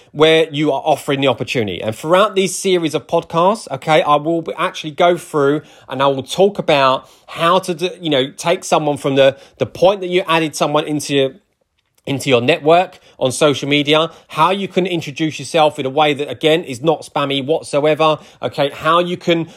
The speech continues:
you know, build a relationship with a person and how you can then take that to offering the opportunity, guys. Okay, so that's number two, inbox, okay? Number three on our four pillar recruitment strategy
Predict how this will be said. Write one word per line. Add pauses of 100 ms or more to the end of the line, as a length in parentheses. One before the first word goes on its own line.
(140)
you
know,
build
a
relationship
with
a
person
and
how
you
can
then
take
that
to
offering
the
opportunity,
guys. (280)
Okay,
so (360)
that's
number
two, (160)
inbox,
okay? (200)
Number
three (800)
on
our
four
pillar
recruitment
strategy